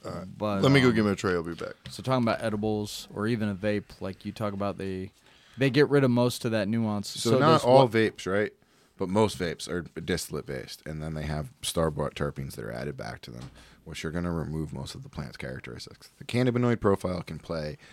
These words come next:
Speaker 3: an effect at that point into the overall effect of that pen, but the terpene content isn't going to be one that represents, like, a necessarily actual c-, cannabis plant at all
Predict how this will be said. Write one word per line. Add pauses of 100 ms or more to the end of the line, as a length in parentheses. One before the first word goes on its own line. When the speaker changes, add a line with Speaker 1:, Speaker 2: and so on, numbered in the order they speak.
(140)
Speaker 3:
an
effect (480)
at
that
point
into
the (300)
overall
effect
of
that
pen, (380)
but
the (500)
terpene
content
isn't
going
to (720)
be
one
that
represents,
like,
a (120)
necessarily (440)
actual
c-, (840)
cannabis
plant
at
all